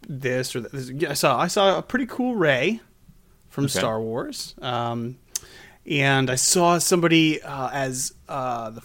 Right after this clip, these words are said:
Speaker 1: the Vault Hunter, not Vault Hunter. Sorry, that's a different game.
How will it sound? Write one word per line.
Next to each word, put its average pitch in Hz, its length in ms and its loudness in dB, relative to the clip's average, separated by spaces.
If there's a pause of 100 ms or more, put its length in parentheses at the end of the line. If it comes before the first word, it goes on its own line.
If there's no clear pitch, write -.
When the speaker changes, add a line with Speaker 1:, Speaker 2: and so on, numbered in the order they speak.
(200)
Speaker 1:
the 139 180 -6
Vault 139 520 2
Hunter, 135 480 -6
not 143 220 -8
Vault 117 180 -4
Hunter. 117 320 -12 (260)
Sorry, 127 280 0
that's 131 200 -4
a 139 40 -6
different 131 180 -6
game. 123 160 -8